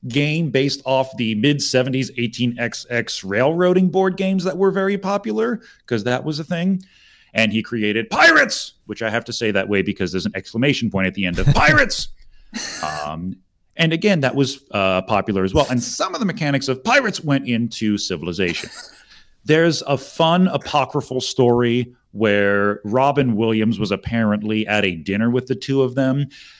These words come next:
Speaker 1: and he said to John Wild Bill Steely, "Hey, you should put this guy's name on the boxes and make him a star."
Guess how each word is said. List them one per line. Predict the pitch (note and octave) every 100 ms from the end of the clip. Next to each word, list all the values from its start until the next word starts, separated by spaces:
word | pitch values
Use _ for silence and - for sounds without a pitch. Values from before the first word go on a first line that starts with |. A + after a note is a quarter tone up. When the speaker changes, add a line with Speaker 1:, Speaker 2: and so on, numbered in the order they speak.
| _ F2+
Speaker 1:
and | F2+ F2+
he | A2+
said | - A2 G#2+
to | - G#2 F#2+ - -
John | F2 F#2 F2
Wild | F2+ F2+
Bill | F2+ F2+
Steely, | - A2 G2 F#2 -
"Hey, | -
you | F3 C3
should | A2
put | G#2+ G#2+
this | G#2+
guy's | - F#2 F#2
name | F#2+ F2+
on | F2 E2+
the | E2
boxes | E2+ D#2+ - G2+
and |
make | E2+ E2+
him | A2+
a | D3
star." | - G3 G#2